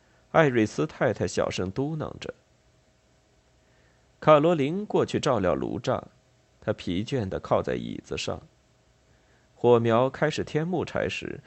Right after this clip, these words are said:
她的头似乎睡着了。卡罗琳望了她一会儿，被她脸上的皱纹和悲伤吓住了。突然间觉得，就像小时候，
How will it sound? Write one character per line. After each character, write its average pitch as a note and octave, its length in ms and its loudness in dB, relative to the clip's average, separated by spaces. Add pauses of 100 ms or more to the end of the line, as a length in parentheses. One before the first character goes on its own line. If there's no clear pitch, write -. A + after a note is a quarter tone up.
(200)
她 G3+ 140 2
的 E3+ 100 0
头 A#2 220 2 (460)
似 - 180 -8
乎 G2+ 160 -4
睡 - 240 -6
着 - 280 -6
了。 E2+ 220 -8 (1400)
卡 D3+ 200 6
罗 F3+ 120 2
琳 D3+ 240 2
望 F#3+ 240 -2
了 D2 80 -2
她 - 200 -4
一 A#1+ 100 -6
会 - 180 -6
儿， - 120 -6 (640)
被 A2 120 2
她 G#2+ 180 2
脸 E2+ 220 2
上 - 160 -4
的 F2 120 -4
皱 D3 220 0
纹 D2 420 -6
和 - 160 -6
悲 A#2 200 -2
伤 A2+ 320 -6
吓 C#3+ 380 -6
住 - 160 -8
了。 - 180 -14 (840)
突 C#4 180 0
然 B2 180 2
间 A2 240 0
觉 D2+ 280 -4
得， - 260 -6 (640)
就 E3+ 180 0
像 A2+ 180 -6
小 - 380 -2
时 - 220 -10
候， - 280 -4